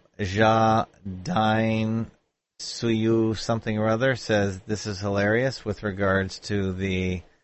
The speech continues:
um, Doctor Doctor McConconk. You said that on Twitter, so thanks for joining on Twitter. We got one whole person on Twitter tonight. Um,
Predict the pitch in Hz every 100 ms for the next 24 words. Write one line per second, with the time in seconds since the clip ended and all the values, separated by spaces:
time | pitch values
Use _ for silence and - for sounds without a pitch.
0 | _ _ _ _ _ _ _ _ - -
1 | - 65 67 - - _ _ _ _ _
2 | _ _ - 107 101 - 101 104 101 107
3 | 95 - 113 117 131 139 135 104 - 110
4 | 98 98 92 90 - 113 107 127 170 151
5 | 107 92 107 101 - 98 101 98 95 92
6 | 90 - 110 110 151 113 98 53 - 156
7 | 165 151 151 143 139 - 123 117 110 117
8 | 104 98 - 104 147 160 - _ _ _
9 | _ _ _ _ _ _ 98 98 95 95
10 | 95 95 98